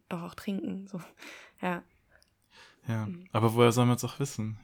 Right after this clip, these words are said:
Speaker 2: Irgendwie ist es ja,
Speaker 1: Ja,
Speaker 2: man
Speaker 1: naja, wenn
Speaker 2: lernt's
Speaker 1: man
Speaker 2: die
Speaker 1: sich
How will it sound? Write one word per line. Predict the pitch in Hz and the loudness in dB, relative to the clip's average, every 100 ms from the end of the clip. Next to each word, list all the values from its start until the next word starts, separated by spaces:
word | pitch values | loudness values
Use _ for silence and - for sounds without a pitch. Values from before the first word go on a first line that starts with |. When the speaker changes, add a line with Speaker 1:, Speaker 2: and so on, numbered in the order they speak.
| - | -8
Speaker 2:
Irgendwie | 107 110 113 117 117 107 | -6 -6 -6 -6 -8 -10
ist | - | -16
es | - - | -18 -8
ja, | 113 113 - _ _ _ _ _ _ _ _ 220 | -6 -6 -12 _ _ _ _ _ _ _ _ 0
Speaker 1:
Ja, | 214 220 226 | 6 6 8
Speaker 2:
man | 226 | 8
Speaker 1:
naja, | 214 | 10
wenn | 220 | 10
Speaker 2:
lernt's | 226 | 10
Speaker 1:
man | 240 | 10
Speaker 2:
die | |
Speaker 1:
sich | - | 8